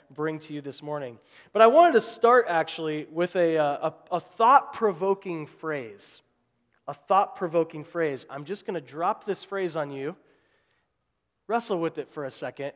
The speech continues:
and then we'll unpack it a bit. I heard this myself a while ago and still trying to unpack it, but as I read through Galatians, particularly this text, this phrase came back to mind. The phrase is, "Jesus wasn't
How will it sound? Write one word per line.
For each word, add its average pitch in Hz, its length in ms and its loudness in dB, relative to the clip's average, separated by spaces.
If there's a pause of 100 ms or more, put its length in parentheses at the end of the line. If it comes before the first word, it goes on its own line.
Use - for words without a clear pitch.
(100)
and 147 100 -10
then 165 80 -6
we'll 156 160 -4
unpack 143 380 -4
it 131 80 -12
a 120 40 -12
bit. 107 240 -20 (520)
I 180 100 6
heard 247 260 0
this 226 220 2
myself 175 580 4
a 160 60 -4
while 160 380 0
ago 135 400 -6
and 127 320 -12 (580)
still 214 300 0
trying 165 320 -2
to 147 100 -2
unpack 139 380 -6
it, 131 100 -10
but 139 300 -12
as 156 220 -4
I 151 80 -4
read 180 360 -4
through 180 160 -8
Galatians, 151 640 -6
particularly 156 580 -8
this 127 300 -12
text, - 640 -6 (600)
this 165 220 -6
phrase 151 380 -6
came 143 240 -12
back 131 240 -6
to 135 80 -18
mind. 117 320 -12 (640)
The 139 60 -18
phrase 208 400 -4
is, 123 460 -10 (460)
"Jesus 233 800 -12 (420)
wasn't 180 720 -6